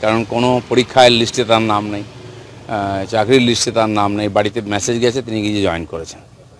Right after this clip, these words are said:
পঁয়তাল্লিশ বছর বয়স, সেও সরকারি চাকরিতে জয়েন করেছে, এরকম তথ্য আমাদের কাছে এসছে। কেন মমতা ব্যানার্জি যেটা বলছেন,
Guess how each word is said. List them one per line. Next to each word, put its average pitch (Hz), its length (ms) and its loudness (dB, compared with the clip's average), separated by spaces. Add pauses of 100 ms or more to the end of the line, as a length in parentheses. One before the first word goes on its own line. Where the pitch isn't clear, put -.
(360)
পঁয়তাল্লিশ 147 500 4
বছর 135 300 6
বয়স, 127 340 8
সেও 127 260 4
সরকারি 110 400 0
চাকরিতে 104 320 -4
জয়েন 95 240 -2
করেছে, 101 280 -4
এরকম 104 240 -2
তথ্য 95 260 -10
আমাদের 90 200 -10
কাছে 90 220 -12
এসছে। - 280 -14 (520)
কেন 120 100 -8
মমতা 98 300 -2
ব্যানার্জি 143 240 2
যেটা 143 200 4
বলছেন, 117 400 2